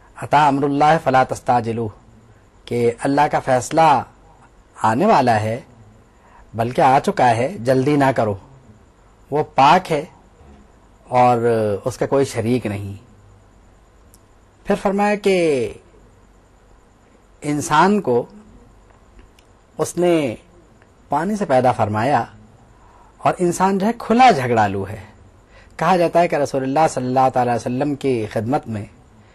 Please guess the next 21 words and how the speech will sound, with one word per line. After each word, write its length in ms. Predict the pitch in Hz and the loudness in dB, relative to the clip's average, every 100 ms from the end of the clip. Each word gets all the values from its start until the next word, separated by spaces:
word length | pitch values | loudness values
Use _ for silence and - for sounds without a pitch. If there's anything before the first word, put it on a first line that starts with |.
| _ _ - | _ _ -10
एक 160 | 143 - | -8 0
काफिर 300 | 139 - 156 | 0 0 -2
हड्डी 340 | 123 117 175 | -2 0 0
लेके 280 | 180 160 156 | 2 2 2
आया, 340 | 123 104 107 160 - - - _ _ _ _ _ _ _ | 0 0 -4 -8 -18 -20 -20 _ _ _ _ _ _ _
उसने 640 | - - 147 147 143 117 - _ _ _ _ _ _ _ _ _ _ | -16 -10 -6 -4 -6 -6 -12 _ _ _ _ _ _ _ _ _ _
हड्डी 280 | - 107 127 | -8 -6 -6
दिखाते 360 | 127 131 131 | -4 -2 0
हुए 80 | 139 | 0
कहा 120 | 165 | 0
कि 120 | 175 170 | -2 -2
ये 120 | 165 | -2
कैसे 300 | 160 143 208 | -2 -2 -2
जिंदा 300 | 165 120 120 | 0 2 0
होगी? 380 | 110 98 101 101 - - _ _ _ _ _ _ _ _ _ _ _ _ | 0 -4 -8 -18 -20 -20 _ _ _ _ _ _ _ _ _ _ _ _
तो 460 | 175 175 160 131 - _ _ _ _ _ _ _ _ _ _ _ - | 0 2 2 0 -6 _ _ _ _ _ _ _ _ _ _ _ -6
इस 140 | 185 | 0
आयत 220 | 185 196 202 | 2 2 2
का 80 | |
नुज़ूल 340 | 185 151 220 220 | 0 2 2 4
हुआ 180 | 131 | 2